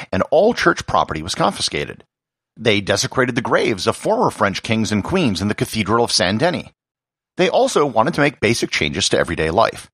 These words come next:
Many of these changes fell under the broad category of decimalization. I don't want to downplay the idea of decimalization because many decimalization schemes actually made a lot of sense.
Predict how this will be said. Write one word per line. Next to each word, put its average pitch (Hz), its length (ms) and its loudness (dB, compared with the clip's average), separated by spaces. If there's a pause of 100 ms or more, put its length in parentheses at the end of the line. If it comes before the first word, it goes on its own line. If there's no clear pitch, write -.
(420)
Many 240 200 4
of 262 40 0
these 214 160 0
changes 123 380 2
fell 151 260 0
under 120 160 2
the 98 80 -2
broad 92 320 0
category 82 540 0
of 73 260 0 (240)
decimalization. 110 1000 0 (840)
I 208 80 2
don't - 140 2
want 220 180 2
to 120 80 0
downplay 123 380 2
the 90 120 0
idea 80 340 0
of 82 240 -2
decimalization 87 840 0
because 80 560 0
many 80 240 -2
decimalization 78 840 -2
schemes 170 540 0
actually - 340 2
made 110 160 2
a - 20 2
lot 110 160 4
of - 60 -4
sense. - 400 -2